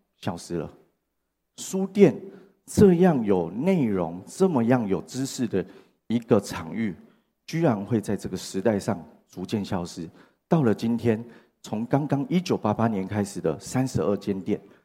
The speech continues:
到今天只剩下四间店，这个巨大的转变，我们必须要去审视要怎么样来去应变。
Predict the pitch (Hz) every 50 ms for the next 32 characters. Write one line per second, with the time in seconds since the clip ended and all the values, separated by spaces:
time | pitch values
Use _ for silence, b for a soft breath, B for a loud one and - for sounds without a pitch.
0 | b b - 131 120 104 - - 107 113 107 117 113 107 - 92 80 104 101 95
1 | 90 104 95 87 90 - - _ _ _ _ _ - - - 120 101 98 95 92
2 | - 98 85 - - - - _ _ _ _ _ _ _ _ _ _ _ _ _
3 | _ _ _ - 131 127 - - 113 98 90 - - - - 170 135 113 - 131
4 | 117 98 95 - - 80 71 80 - 104 101 85 - - - _ _ _ _ _
5 | _ _ - 107 101 101 95 95 135 127 104 - 123 104 104 - 117 101 - -
6 | 95 - 78 - - - 90 90 107 95 90 - - - 117 113 82 - 78 85
7 | 95 107 107 92 82 85 - - 92 85 80 85 80 87 80 -